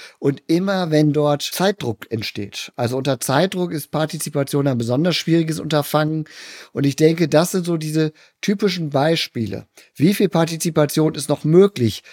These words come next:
wenn ein Jugendamt zwanzig Einrichtungen anfragt und nur eine einzige Einrichtung sagt, "Ja, wir können uns das vorstellen"? Was passiert da mit dem Wunsch- und Wahlrecht? Wenn eine Inobhutnahme eigentlich schon beschlossen ist,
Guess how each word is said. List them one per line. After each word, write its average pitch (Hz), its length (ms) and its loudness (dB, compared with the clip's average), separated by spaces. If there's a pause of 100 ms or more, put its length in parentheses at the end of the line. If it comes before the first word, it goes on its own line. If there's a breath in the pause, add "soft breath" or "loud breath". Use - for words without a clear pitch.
(120)
wenn 135 200 2
ein 139 180 2
Jugendamt 147 520 0
zwanzig 151 480 0
Einrichtungen 151 520 0
anfragt 147 580 -2
und 147 80 0
nur 143 180 0
eine 170 320 0
einzige 156 480 0
Einrichtung 151 500 2
sagt, 135 320 -2
"Ja, 151 220 2
wir 151 60 -2
können 156 240 0
uns 143 80 -4
das 139 160 -6
vorstellen"? 147 680 -2 (440 loud breath)
Was 143 140 4
passiert 175 340 0
da 170 60 4
mit 135 140 0
dem 120 100 0
Wunsch- 113 180 0
und 107 140 -4
Wahlrecht? - 600 -10 (340 loud breath)
Wenn 151 260 2
eine 156 280 4
Inobhutnahme 151 800 0 (100)
eigentlich 185 500 2
schon 165 200 -2
beschlossen 151 500 -2
ist, 160 360 -2